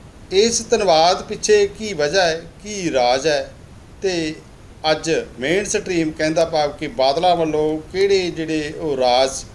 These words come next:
ਖੋਲ੍ਹੇ ਗਏ ਹੈ? ਕਹਿੰਦਾ ਭਾਵ ਕਿ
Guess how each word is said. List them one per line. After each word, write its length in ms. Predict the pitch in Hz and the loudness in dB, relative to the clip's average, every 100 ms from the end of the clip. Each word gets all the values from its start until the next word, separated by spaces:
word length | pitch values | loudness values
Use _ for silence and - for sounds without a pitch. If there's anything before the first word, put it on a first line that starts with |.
| - - - - | -20 -20 -20 -6
ਖੋਲ੍ਹੇ 260 | 160 190 156 | -2 0 0
ਗਏ 240 | 127 123 | -2 -4
ਹੈ? 120 | 95 - - - - | -6 -10 -20 -20 -10
ਕਹਿੰਦਾ 260 | - 170 196 | -4 0 2
ਭਾਵ 300 | 196 170 156 | 2 2 0
ਕਿ 280 | 156 185 | -4 -6